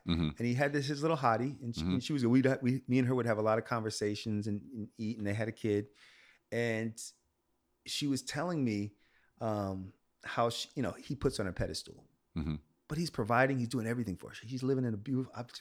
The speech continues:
Speaker 2: putting in a ten thousand dollar bathroom for her. Um, and, uh, and so I was getting this knowledge of,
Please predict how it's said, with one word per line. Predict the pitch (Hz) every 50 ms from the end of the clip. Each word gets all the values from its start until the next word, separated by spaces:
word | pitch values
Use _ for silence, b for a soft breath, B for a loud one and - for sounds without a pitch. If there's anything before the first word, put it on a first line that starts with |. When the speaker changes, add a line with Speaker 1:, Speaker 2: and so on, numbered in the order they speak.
| - -
Speaker 2:
putting | - - 147
in | 127
a | 120
ten | 120 - 139 135
thousand | 131 131 127 123 127
dollar | 123 113 117
bathroom | 110 120 120 120 117 - 120 117 110 -
for | 117 113 113 117 b b b b b b b b b b b
her. | 175
Um, | 123 113 110 104 98 92 - _ _ _ _ _ _ _ _ -
and, | 113 110 110 110 107 101 - 117 98
uh, | 113 113 107 101 101 95 92 104 - - _ _ _ _ _ _ _ _ _ _ _ _
and | 117 120 120 120 -
so | - - - 139
I | 120 127
was | 131 123
getting | 110 123 185 185 147
this | 135 123 -
knowledge | 113 107 120 160 190 196 151 104 87 90 - -
of, | - 104 104 101 101 98